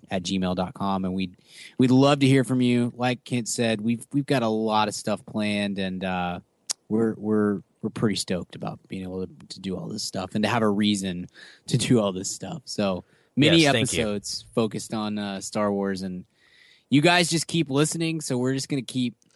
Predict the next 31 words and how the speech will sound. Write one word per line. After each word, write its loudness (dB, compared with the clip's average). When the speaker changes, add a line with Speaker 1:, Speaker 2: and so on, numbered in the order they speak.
Speaker 2:
This 4
is 4
Speaker 1:
putting 8
Speaker 2:
what 10
Speaker 1:
out 10
Speaker 2:
we've 10
all 10
been 4
waiting 2
for, -8
people. -10
This -8
Speaker 1:
Yep. 4
Speaker 2:
is -8
what -2
it's -4
all 2
Speaker 1:
This 2
is -2
Speaker 2:
been -2
Speaker 1:
the 2
big 4
Speaker 2:
building 0
Speaker 1:
one. -2
Speaker 2:
up -12
to. -8
These -8
cou-, -4
few, -2
you -6
know, -6